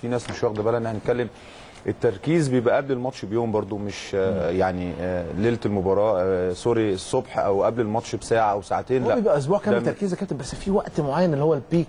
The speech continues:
Speaker 2: نفسه،
Speaker 1: آه، يعني
Speaker 2: اللي
Speaker 1: أنت
Speaker 2: هو حالة
Speaker 1: من
Speaker 2: التركيز
Speaker 1: أول،
Speaker 2: اللي هو إيه؟
Speaker 1: أول يوم
Speaker 2: آه.
Speaker 1: المباراة الصبح،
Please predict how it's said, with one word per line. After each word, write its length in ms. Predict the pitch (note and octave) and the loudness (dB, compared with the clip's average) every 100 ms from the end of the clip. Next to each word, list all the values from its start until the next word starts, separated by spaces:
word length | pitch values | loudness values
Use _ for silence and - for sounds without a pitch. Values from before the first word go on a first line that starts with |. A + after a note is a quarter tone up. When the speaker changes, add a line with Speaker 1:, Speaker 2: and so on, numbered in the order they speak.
| B2+ | -2
Speaker 2:
نفسه، 340 | C3+ - B2+ | -6 -2 2
Speaker 1:
آه، 280 | A#2+ B2+ A2 | 4 4 4
يعني 240 | F#2+ G2 | 2 -2
Speaker 2:
اللي 100 | A#2+ C3 | -2 2
Speaker 1:
أنت 60 | |
Speaker 2:
هو 40 | A2+ | 2
حالة 200 | G#2+ G#2 | 2 0
Speaker 1:
من 40 | |
Speaker 2:
التركيز 400 | A2 G2+ C3 - | -4 -2 -2 2
Speaker 1:
أول، 260 | D#3 E3 D3+ | 4 4 2
Speaker 2:
اللي 100 | C#3 | 2
هو 80 | D#3+ | 2
إيه؟ 240 | D#3 D#3+ | 2 2
Speaker 1:
أول 280 | D3 F3 C3+ | 4 4 2
يوم 260 | C3+ F3+ F3 | 0 0 0
Speaker 2:
آه. 40 | |
Speaker 1:
المباراة 440 | D3+ C3+ B2 B2 D#3+ | 0 0 2 2 0
الصبح، 520 | - F3 F3 - | 0 -2 -2 -12